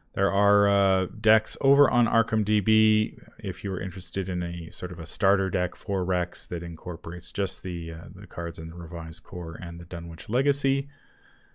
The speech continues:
But, uh, if your card pool expands, uh, sky's the limit. Uh, what are some of your favorite builds?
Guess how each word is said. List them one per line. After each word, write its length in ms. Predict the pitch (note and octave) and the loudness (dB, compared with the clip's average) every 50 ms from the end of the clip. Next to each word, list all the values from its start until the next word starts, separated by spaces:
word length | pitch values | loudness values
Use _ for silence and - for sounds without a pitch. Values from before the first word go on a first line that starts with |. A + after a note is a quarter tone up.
| _ _ _ _ _ _ | _ _ _ _ _ _
But, 280 | - F#2+ F#2 - - - | -4 -4 -4 -4 -4 -2
uh, 40 | G2 | -2
if 300 | F2 F2+ G2+ F#2+ - - | 0 0 -2 -4 -2 -2
your 100 | G2 F2+ | -2 -2
card 320 | - - A#2 A#2 A2+ - | -2 0 2 2 2 0
pool 200 | - - G#2+ G2+ | -2 0 0 0
expands, 760 | F#2+ F2+ - - - G2 F#2+ F#2 F#2 F#2 F#2 F#2 F2+ F2 - - | 0 0 -4 -4 -2 0 0 0 0 0 0 0 -2 -2 -2 -2
uh, 440 | F#2 F2+ F2 F2 F2 F2 F2 E2+ D#2+ - - - - - - - - - - _ _ _ _ _ - | -2 -2 0 0 -2 -2 -4 -6 -8 -8 -10 -12 -12 -14 -18 -20 -20 -20 -20 _ _ _ _ _ -16
sky's 460 | - - - F2+ F2+ G#2 A2 G2+ - | -14 -10 -6 -4 -2 -2 -2 -4 -4
the 80 | F#2+ F2+ | -6 -4
limit. 440 | F2 G2 G2 F2+ E2+ E2+ - - - - - - - - - - _ _ _ _ _ _ _ _ _ _ - | -4 -2 -2 -2 -4 -6 -10 -14 -20 -20 -20 -20 -20 -20 -20 -20 _ _ _ _ _ _ _ _ _ _ -12
Uh, 180 | F2+ F2+ F2+ F2+ | -10 -10 -10 -10
what 240 | F#2 F#2+ A2 A#2 C3 | -6 -2 -2 0 0
are 80 | B2+ A#2+ | 0 -2
some 240 | - - B2 A#2+ | -2 -2 -2 -2
of 80 | A2+ G#2 | 0 0
your 140 | G#2+ A2+ A2 | 0 -2 -2
favorite 400 | - - G#2 F2 D#2+ E2 D#2 - | -2 -2 -2 -2 -2 -4 -8 -8
builds? 460 | - E2+ E2 E2+ E2 - - - - | -10 -10 -10 -10 -12 -14 -16 -20 -20